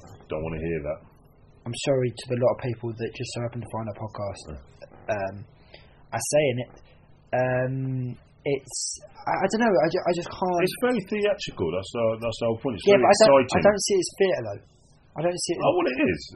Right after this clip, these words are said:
Speaker 1: It's pantomime. It's
Speaker 2: Yeah,
Speaker 1: good
Speaker 2: but,
Speaker 1: guys
Speaker 2: yeah,
Speaker 1: and
Speaker 2: but no,
Speaker 1: bad
Speaker 2: no,
Speaker 1: guys
Speaker 2: no,
Speaker 1: fighting
Speaker 2: no,
Speaker 1: each
Speaker 2: I
Speaker 1: other
Speaker 2: don't, I don't see it
Speaker 1: in
Speaker 2: 'cause
Speaker 1: very,
Speaker 2: I,
Speaker 1: very
Speaker 2: I,
Speaker 1: skimpy costumes, like
Speaker 2: I'm,
Speaker 1: superheroes.
Speaker 2: I'm a big fan of pantomimes, like, you know, the ones at the theatre at Christmas.
Speaker 1: Yeah.
Speaker 2: They're good.
Speaker 1: Yeah.
Speaker 2: But this, I ju-, it's just too Americanised and too, like, "Oh my God,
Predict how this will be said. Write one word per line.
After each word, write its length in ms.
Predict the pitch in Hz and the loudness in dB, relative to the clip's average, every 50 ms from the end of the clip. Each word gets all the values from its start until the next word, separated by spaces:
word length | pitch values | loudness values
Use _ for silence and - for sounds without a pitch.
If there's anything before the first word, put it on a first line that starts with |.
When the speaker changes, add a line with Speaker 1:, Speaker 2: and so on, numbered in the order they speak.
| - 120 | -8 -8
Speaker 1:
It's 120 | 127 - - - | -8 -8 -6 -2
pantomime. 600 | - 180 175 - - 117 110 95 87 76 73 73 | 0 0 0 0 -2 -2 0 2 2 2 0 -4
It's 240 | 78 87 90 - - - 170 | -8 -10 -10 -10 -6 2 4
Speaker 2:
Yeah, 80 | 220 | 4
Speaker 1:
good 80 | 214 208 | 4 6
Speaker 2:
but, 80 | 214 - | 8 10
Speaker 1:
guys 180 | - - - 220 | 10 10 10 10
Speaker 2:
yeah, 40 | 226 220 | 8 8
Speaker 1:
and 20 | |
Speaker 2:
but 80 | 214 226 | 8 8
no, 60 | 226 | 8
Speaker 1:
bad 100 | 226 214 | 8 8
Speaker 2:
no, 160 | - 214 - | 6 6 6
Speaker 1:
guys 160 | - 80 170 | 6 4 4
Speaker 2:
no, 120 | - 208 202 | 2 2 4
Speaker 1:
fighting 220 | 117 113 - 87 175 | 4 4 4 2 0
Speaker 2:
no, 100 | 175 208 | 2 2
Speaker 1:
each 0 | |
Speaker 2:
I 80 | 214 | 4
Speaker 1:
other 200 | 196 175 175 180 - | 4 4 4 2 0
Speaker 2:
don't, 100 | 196 - | -2 -2
I 80 | 202 | -2
don't 180 | - 202 196 190 - | -4 -4 -6 -6 -6
see 80 | 220 | -6
it 20 | 180 | -4
Speaker 1:
in 60 | 180 | -2
Speaker 2:
'cause 80 | 196 208 | 0 0
Speaker 1:
very, 160 | 101 98 95 | 0 0 2
Speaker 2:
I, 140 | 92 90 101 | 4 6 6
Speaker 1:
very 80 | 98 95 220 | 6 6 6
Speaker 2:
I, 40 | 214 - | 4 2
Speaker 1:
skimpy 320 | - - 101 92 - 104 95 - | 0 -4 -6 -6 -6 -8 -8 -6
costumes, 420 | 113 101 - - - 85 73 73 | -6 -6 -6 -8 -10 -12 -10 -4
like 80 | 85 101 | 0 0
Speaker 2:
I'm, 140 | 95 196 - - 110 | 0 0 -2 -4 -4
Speaker 1:
superheroes. 520 | 95 - 95 82 80 76 76 76 - - - | -4 -4 -4 -4 -4 -4 -6 -6 -8 -4 -2
Speaker 2:
I'm 160 | 170 185 196 | 0 0 0
a 80 | 196 196 | 0 0
big 200 | 240 240 226 - - - | -2 -4 -4 -6 -2 0
fan 260 | 226 214 208 190 170 143 | 2 2 4 2 0 -2
of 80 | 131 127 - - | -6 -8 -8 -6
pantomimes, 560 | 151 139 120 110 110 113 117 117 117 - - - | -6 -6 -6 -8 -12 -12 -12 -14 -16 -14 -6 -4
like, 100 | 131 123 151 | -4 -4 -2
you 60 | 147 135 | -4 -6
know, 60 | 113 113 | -6 -6
the 140 | 110 104 113 | -8 -6 -4
ones 140 | 131 127 123 | -4 -4 -4
at 80 | 123 110 | -6 -8
the 100 | 98 - - | -8 -8 -4
theatre 220 | 135 131 - - 110 | -2 -2 -2 -4 -6
at 80 | - | -8
Christmas. 400 | - - - - - 117 117 113 - - - 87 | -8 -8 -8 -8 -8 -10 -10 -10 -10 -10 -8 -4
Speaker 1:
Yeah. 140 | 82 151 170 | 0 2 4
Speaker 2:
They're 280 | 170 175 175 156 120 - - - | 6 6 6 4 2 -2 -2 -2
good. 240 | 147 123 - - - - - - - | 0 0 -2 -4 -10 -20 -20 -14 -8
Speaker 1:
Yeah. 220 | 92 87 76 82 87 - - - | -6 -4 -4 -4 -6 -10 -8 -8
Speaker 2:
But 100 | 175 185 - - | -8 -6 -2 0
this, 200 | 226 233 220 - - - 175 170 | 0 2 0 -2 -4 -2 -2 0
I 20 | 170 | 0
ju-, 140 | 175 185 - | 0 0 0
it's 140 | 185 185 - - | -2 -4 -4 -4
just 140 | 214 208 - | -6 -4 -2
too 100 | 233 214 190 | -2 0 0
Americanised 600 | 185 208 202 196 - - 139 127 117 110 107 - 131 | 0 0 0 0 0 -2 -4 -6 -6 -6 -8 -8 -8
and 80 | 131 127 - - 165 | -8 -8 -6 -4 -4
too, 100 | 156 151 139 143 | -2 -2 0 2
like, 160 | 139 139 - - - - - - - - | 2 0 0 -2 -6 -20 -20 -10 -6 -4
"Oh 100 | 190 180 180 | -4 -2 -2
my 140 | 170 175 175 | -2 -2 -2
God, 520 | - - 208 185 180 175 170 165 151 143 | -2 0 2 4 4 4 4 4 4 2